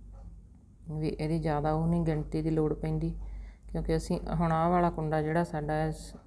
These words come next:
ਡਿਜ਼ਾਈਨ ਦੇ ਵਿੱਚ ਆਉਂਦਾ, ਆਹ ਵਾਲਾ, ਇਹਨੂੰ ਅਸੀਂ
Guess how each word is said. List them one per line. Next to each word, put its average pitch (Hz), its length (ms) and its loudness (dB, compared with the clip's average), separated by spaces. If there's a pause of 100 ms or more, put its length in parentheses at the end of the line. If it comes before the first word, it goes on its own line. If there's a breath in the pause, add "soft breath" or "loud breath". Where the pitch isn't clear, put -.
ਡਿਜ਼ਾਈਨ 151 420 -2
ਦੇ 156 160 0
ਵਿੱਚ 151 340 -4
ਆਉਂਦਾ, 151 320 -2
ਆਹ 151 40 -4
ਵਾਲਾ, 151 260 -2 (2500 loud breath)
ਇਹਨੂੰ 175 340 2
ਅਸੀਂ 165 380 -2